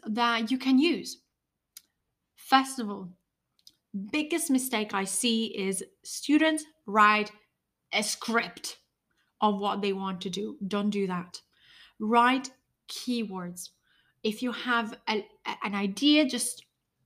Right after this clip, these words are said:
write it down in keywords. My suggestion is to write down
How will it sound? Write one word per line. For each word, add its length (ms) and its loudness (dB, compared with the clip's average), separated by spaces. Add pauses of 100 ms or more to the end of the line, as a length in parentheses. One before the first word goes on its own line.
(180)
write 440 4
it 100 0
down 480 4 (120)
in 360 0
keywords. 800 -8 (1300)
My 200 6
suggestion 640 -2
is 200 -6
to 140 -8
write 280 0
down 480 -2